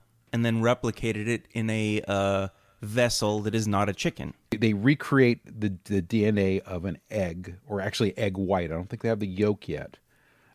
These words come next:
Speaker 2: but they
Speaker 1: Okay.
Speaker 2: recreate it with yeast and sugar. And so, and then through fermentation, they go ahead and they create their, their product.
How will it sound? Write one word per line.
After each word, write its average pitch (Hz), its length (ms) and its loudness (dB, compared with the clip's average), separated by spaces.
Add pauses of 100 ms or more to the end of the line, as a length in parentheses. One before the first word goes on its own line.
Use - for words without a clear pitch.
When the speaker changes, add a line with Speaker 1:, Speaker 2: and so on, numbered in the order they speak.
Speaker 2:
but 110 240 0
they 110 100 6
Speaker 1:
Okay. 104 80 2
Speaker 2:
recreate 123 520 6
it 117 180 2
with 107 160 0
yeast 95 420 0
and 104 140 -2
sugar. - 460 -4 (840)
And 117 320 6
so, 117 380 8
and 120 160 6
then 117 320 6 (300)
through 117 180 6
fermentation, 131 1040 4 (580)
they 104 280 4
go 98 200 4
ahead 92 220 0
and 92 100 -4
they 85 100 -6
create 90 400 -6 (100)
their, 92 240 0 (100)
their 92 180 -2
product. - 640 -2